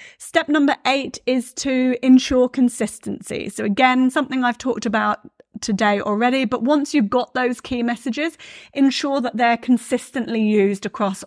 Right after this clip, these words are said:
all of your marketing materials, your website, social media, customer or client interactions, because consistency builds that trust. It reinforces that brand identity that you're wanting to create, that brand perception that you are wanting to build.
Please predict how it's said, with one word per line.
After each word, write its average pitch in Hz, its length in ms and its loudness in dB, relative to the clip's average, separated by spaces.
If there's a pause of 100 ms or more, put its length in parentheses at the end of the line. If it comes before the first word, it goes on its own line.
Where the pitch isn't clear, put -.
(140)
all 262 260 2
of 220 80 -2
your 208 140 0
marketing 202 500 -2
materials, 196 640 -4
your 190 100 -2
website, 226 560 0
social 240 360 -2
media, 220 500 2 (560)
customer 254 880 0
or - 80 -14
client 240 640 -2
interactions, 233 1200 0 (320)
because 240 400 0 (360)
consistency 247 680 0
builds 214 320 -2
that - 220 -4
trust. - 480 -6
It - 120 -2
reinforces 220 1120 0
that - 240 -2
brand 214 480 0
identity 208 760 0
that 285 160 -4
you're 226 160 4
wanting 208 440 0
to - 100 -12
create, 190 500 -4
that 208 200 0
brand 220 440 4
perception 285 760 2
that - 140 0
you 220 240 4
are 202 100 2
wanting 202 500 -2
to 185 100 -6
build. - 540 -4